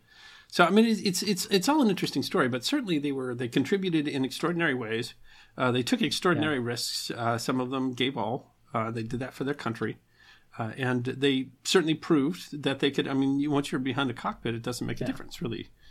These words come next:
Speaker 1: you know, if you're a man or a woman. Uh, some of them, I think, were very accomplished pilots, and,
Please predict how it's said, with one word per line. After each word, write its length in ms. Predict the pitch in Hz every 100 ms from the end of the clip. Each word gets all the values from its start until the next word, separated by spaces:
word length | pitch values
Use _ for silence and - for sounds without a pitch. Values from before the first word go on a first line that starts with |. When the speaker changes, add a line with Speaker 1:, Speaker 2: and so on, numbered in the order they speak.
| - - -
Speaker 1:
you 80 | 120
know, 120 | 107
if 120 | 107
you're 160 | 117 110
a 80 | 110
man 240 | 127 113 110
or 100 | 110
a 40 |
woman. 320 | 117 113 107 - _ - -
Uh, 140 | - 120
some 240 | 120 165
of 80 | 156
them, 180 | 143 135
I 80 | 131
think, 200 | 147 131
were 80 |
very 240 | 127 196 131
accomplished 420 | - 123 117 -
pilots, 480 | - 101 113 117 -
and, 260 | 123 123